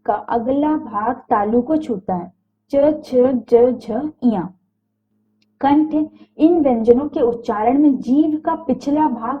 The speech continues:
कोमल तालु को छूता है। क, ख, ग, घ, अंग। ये और ये दोनों आप बोल के देखिएगा, इन दोनों में अंतर समझ में आ जाएगा। ओष्ठ, जिन व्यंजन ध्वनियों का उच्चारण दोनों होठों से स्पर्श से ही होता है।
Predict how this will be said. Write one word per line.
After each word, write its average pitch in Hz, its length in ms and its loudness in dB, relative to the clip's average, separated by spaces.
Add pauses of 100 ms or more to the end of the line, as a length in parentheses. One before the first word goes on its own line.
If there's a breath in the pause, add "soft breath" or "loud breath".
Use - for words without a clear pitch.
(100)
कोमल 330 300 2
तालु 269 260 0
को 247 120 2
छूता 220 280 -2
है। 185 220 -8 (480)
क, - 20 4 (400)
ख, - 60 -10 (760)
ग, 233 400 2
घ, 220 160 -8
अंग। 208 720 -6 (600)
ये 269 320 -2
और 247 240 0
ये 233 160 4
दोनों 254 260 2
आप 247 320 -4
बोल 220 320 2
के 247 160 0
देखिएगा, 185 500 -6 (380)
इन 220 120 -6
दोनों 233 180 0
में 226 80 -4
अंतर 196 200 -6
समझ 180 320 -8
में 165 80 -10
आ 165 40 -14
जाएगा। 185 300 -14 (1080)
ओष्ठ, 320 460 0 (400)
जिन 339 320 0
व्यंजन 262 480 2
ध्वनियों 240 380 -2
का 302 180 -4
उच्चारण 240 680 -4
दोनों 262 720 2
होठों 254 260 -4
से 254 340 -6
स्पर्श 302 360 -2
से - 200 -8
ही 247 180 -4
होता 269 440 -2
है। 185 160 -6